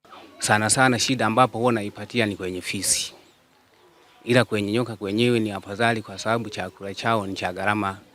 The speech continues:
kidogo. S-, kama sasa hivi nina aina ya nyoka wanao-, weusi hawa wanaoitwa cobra.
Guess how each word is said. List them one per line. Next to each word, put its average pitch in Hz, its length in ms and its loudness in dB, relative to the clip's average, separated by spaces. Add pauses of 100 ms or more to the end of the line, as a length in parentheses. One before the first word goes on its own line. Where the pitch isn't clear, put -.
(240)
kidogo. 98 680 0 (1300)
S-, - 240 -8
kama 117 280 0
sasa 104 320 -2
hivi 113 300 -2
nina 98 500 -6 (560)
aina 110 280 4
ya 90 280 0 (360)
nyoka 117 400 0
wanao-, 110 400 0 (120)
weusi 113 440 2
hawa 113 180 6
wanaoitwa 110 600 0
cobra. 101 440 2